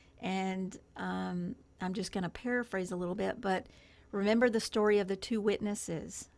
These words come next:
that ministered powerfully upon the, they will minister powerfully upon the earth on behalf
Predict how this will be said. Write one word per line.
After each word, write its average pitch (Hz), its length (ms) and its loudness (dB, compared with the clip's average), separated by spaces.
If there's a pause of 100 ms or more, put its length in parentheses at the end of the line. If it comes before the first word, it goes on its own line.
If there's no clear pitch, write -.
(100)
that 185 420 -2
ministered 208 760 0
powerfully 202 640 -2
upon 202 420 -2
the, 226 140 0
they 208 160 2
will 220 280 4
minister 208 360 -2
powerfully 196 520 -4
upon 185 340 -4
the 226 160 -2
earth 185 400 -4 (500)
on 202 160 2
behalf 214 560 2